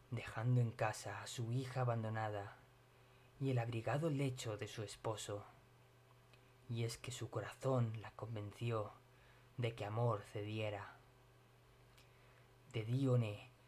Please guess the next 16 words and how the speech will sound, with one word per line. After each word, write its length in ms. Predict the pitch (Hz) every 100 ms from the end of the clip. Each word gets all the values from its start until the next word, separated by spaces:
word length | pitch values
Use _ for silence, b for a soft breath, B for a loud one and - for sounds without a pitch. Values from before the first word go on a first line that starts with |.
| -
y 140 | 123
Zeus 520 | 120 143 151 139 123 -
por 260 | 127 110
la 120 | 104
hija, 540 | 110 123 - 113 107 - - - - - - - -
la 200 | 131 107
negra 420 | 113 143 165 147
tierra 760 | 123 127 139 123 - 101 - -
guarda 600 | 117 117 120 120 117 101
muchos 720 | 104 131 127 - - - - B B B -
de 100 | 117
sus 260 | - 110 -
hermanos, 680 | 104 104 101 101 107 - - - - - - - B B B B B B - -
caídos 540 | 110 107 127 131 135
por 220 | - 139
Helena 560 | 123 113 117 110 104 -